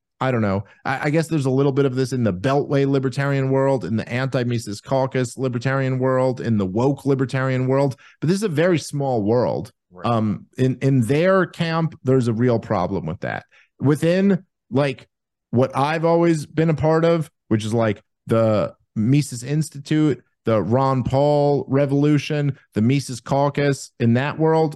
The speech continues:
Speaker 1: I think there's no problem with this. I think the overwhelming majority of people, like, ninety-five percent or more, get this. And then I even think within the, uh,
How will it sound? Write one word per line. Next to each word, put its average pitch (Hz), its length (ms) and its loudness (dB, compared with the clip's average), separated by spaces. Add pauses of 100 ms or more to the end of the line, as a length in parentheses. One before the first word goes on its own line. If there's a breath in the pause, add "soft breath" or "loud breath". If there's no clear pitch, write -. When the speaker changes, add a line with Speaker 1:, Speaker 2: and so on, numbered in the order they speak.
(120)
Speaker 1:
I 117 80 0
think 120 180 -4
there's 113 440 -2
no 113 260 2
problem 85 400 -2
with 73 120 -4
this. - 240 -6
I 113 60 -2
think 107 140 -2
the 95 260 -4
overwhelming 135 720 2
majority 101 480 0
of 87 100 -4
people, 76 480 -4
like, 92 220 -4
ninety-five 120 960 0
percent 95 400 -6 (240)
or 110 160 2
more, 92 400 0 (320 soft breath)
get 113 300 -2
this. - 320 -10 (320)
And 139 120 0
then 160 120 2
I 170 100 2
even 180 280 0
think 170 220 0
within 147 280 0
the, 139 200 2
uh, 120 320 0